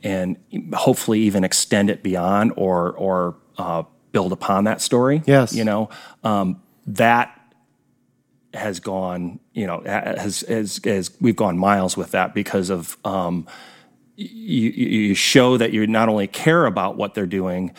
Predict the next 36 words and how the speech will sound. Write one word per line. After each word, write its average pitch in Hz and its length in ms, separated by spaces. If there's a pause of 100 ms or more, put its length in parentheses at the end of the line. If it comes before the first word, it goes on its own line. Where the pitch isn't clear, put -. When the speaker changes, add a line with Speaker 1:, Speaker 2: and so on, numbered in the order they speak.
(260)
Speaker 1:
but, - 280
a-, 101 240
and 95 200
you 98 100
understand 113 640
how 143 360
they're 113 140 (140)
doing 95 220
it, 92 180 (300)
but 107 160
you 110 100
also 107 340
care 104 240
enough 95 280
to, 98 220
to - 180
say, 90 440
"Hey, 92 460 (240)
I, 101 120 (220)
I - 20
want 95 320
to 104 60
see 95 220
this 85 200
go 85 160
further. 85 520
Speaker 2:
Sure. 160 320
Speaker 1:
And 98 120
how 110 180
can 101 160
I 92 80
contribute 87 460
to - 120
that?" - 320
Speaker 2:
Right. 156 340
Speaker 1:
Um, 95 460